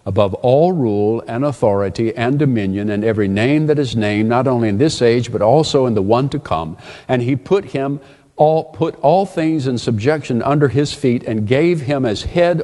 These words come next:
over all things to the church, which is his body, the fullness of him who fills all in all. Now, in speaking of Christ seated at the right hand, the scriptures describe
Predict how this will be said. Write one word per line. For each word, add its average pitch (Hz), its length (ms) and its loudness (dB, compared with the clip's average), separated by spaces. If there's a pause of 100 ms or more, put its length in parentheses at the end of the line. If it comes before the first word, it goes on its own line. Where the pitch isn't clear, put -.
over 135 320 4
all 147 240 4
things 151 320 -2
to 139 100 -4
the 117 140 -2
church, - 420 -4
which 131 220 -4
is 123 160 -4
his 117 160 -2
body, 107 480 -2 (320)
the 113 80 0
fullness 156 500 -2
of 123 100 -4
him 123 260 -2
who 113 140 -6
fills 117 340 -2
all 107 320 -2
in 98 100 -6
all. 80 160 -6
Now, 107 200 -2 (760)
in 113 120 0
speaking 165 580 0
of 185 120 -6
Christ - 640 -4 (420)
seated 151 400 0
at 170 160 -2
the 180 80 -2
right 170 260 0
hand, 110 540 -6 (560)
the 117 100 -2
scriptures 180 680 -2
describe 135 760 -2